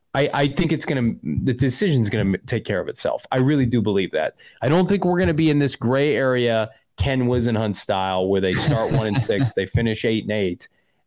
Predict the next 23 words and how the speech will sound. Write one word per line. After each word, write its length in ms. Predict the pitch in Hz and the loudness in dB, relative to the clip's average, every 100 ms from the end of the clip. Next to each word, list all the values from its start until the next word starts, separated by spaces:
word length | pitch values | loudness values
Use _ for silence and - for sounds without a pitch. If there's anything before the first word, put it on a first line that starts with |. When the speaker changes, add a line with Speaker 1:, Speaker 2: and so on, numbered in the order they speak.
| - | -6
Speaker 1:
and 180 | 113 107 | -2 -2
he, 100 | - | 0
he 300 | - 110 110 | 0 2 0
keeps 280 | - 113 - | -2 -4 -4
his 160 | - - | -8 -6
job. 400 | - - - - _ _ - | -4 -4 -6 -10 _ _ -6
I 100 | 120 | -2
think 140 | 123 | 0
Speaker 2:
My 60 | 104 | -2
Speaker 1:
Cliff's 280 | 107 127 98 | 0 0 0
Speaker 2:
God. 80 | 120 | 0
Speaker 1:
either 120 | 120 | 0
gonna, 280 | 113 101 - - | 0 -2 -2 0
he's 220 | 127 117 | 2 2
gonna 160 | 117 95 | 0 0
rally 380 | 95 104 131 147 | 0 0 0 0
this 180 | 156 | -2
team, 460 | - 143 147 190 185 _ _ _ _ - | -2 -2 0 0 -2 _ _ _ _ -4
God 260 | 110 117 | -2 0
willing, 400 | 120 123 135 151 | 0 0 0 -2
football 340 | 156 127 131 139 | -4 -2 0 0
God 280 | 135 131 131 | 0 0 0
willing, 420 | 131 139 156 | 0 0 -2